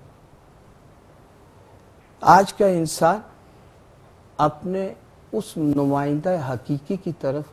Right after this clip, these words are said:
क्यों रजू नहीं करता है, जिसे अल्लाह ने भेजा है, जो खालिक का मुंतखब करता है? सरकार आदम अलैहिस्सलातु वस्सलाम को अल्लाह ने सजदा करवाया,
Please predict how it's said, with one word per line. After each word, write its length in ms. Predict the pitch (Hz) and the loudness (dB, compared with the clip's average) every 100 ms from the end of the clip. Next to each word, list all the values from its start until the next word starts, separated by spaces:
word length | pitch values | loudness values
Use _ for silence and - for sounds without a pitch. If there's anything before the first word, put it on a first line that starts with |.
| - | -6
क्यों 220 | 208 190 | -4 0
रजू 320 | 170 131 143 | -2 -2 -2
नहीं 200 | 147 139 | -2 -2
करता 340 | 135 123 - 143 | -4 -8 -8 -8
है, 60 | |
जिसे 280 | 151 135 175 | -6 -6 -8
अल्लाह 520 | - 127 123 131 147 | -8 -8 -4 -4 -2
ने 140 | 151 143 | -4 -6
भेजा 380 | 131 127 131 | -6 -8 -10
है, 100 | 131 - - - - - - - - - - - - - - - - - | -14 -16 -20 -20 -20 -20 -20 -20 -20 -20 -20 -20 -20 -20 -20 -20 -16 -4
जो 140 | 170 | -4
खालिक 560 | - - 131 131 156 - | -2 -2 -2 0 -2 -2
का 280 | 156 147 147 | -4 -4 -4
मुंतखब 600 | 143 143 135 139 151 143 - | -4 -2 -4 -6 -6 -8 -8
करता 340 | 131 - - | -12 -12 -14
है? 220 | 139 131 - - - - - - - - - | -16 -18 -20 -20 -20 -20 -20 -20 -20 -20 -20
सरकार 460 | - - - 196 214 | -4 -4 0 2 4
आदम 420 | 185 147 147 208 | 6 6 6 2
अलैहिस्सलातु 720 | 156 143 139 - 143 180 190 | 2 0 0 0 0 2 0
वस्सलाम 640 | 156 139 127 - 143 165 190 | -2 -2 -4 -4 -2 -2 -2
को 140 | 180 | -2
अल्लाह 340 | 151 143 160 175 | -2 -2 -4 -4
ने 120 | 151 | -6
सजदा 460 | - 143 131 - | -4 -4 -4 -6
करवाया, 440 | 160 - - 80 | -6 -8 -8 -10